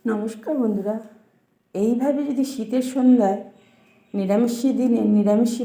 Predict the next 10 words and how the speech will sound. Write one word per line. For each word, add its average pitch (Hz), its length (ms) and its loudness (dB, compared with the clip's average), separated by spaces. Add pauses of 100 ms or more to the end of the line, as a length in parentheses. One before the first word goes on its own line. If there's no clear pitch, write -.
পকোড়ায় 214 500 0
পাওয়া 220 220 2
যায়, 202 260 0 (280)
তাহলে 196 280 2
কি 202 140 -6
আর 214 180 0
কিছু - 260 -12
চাই 226 180 4 (200)
বলো? 175 220 -2 (1500)
আজ 233 120 0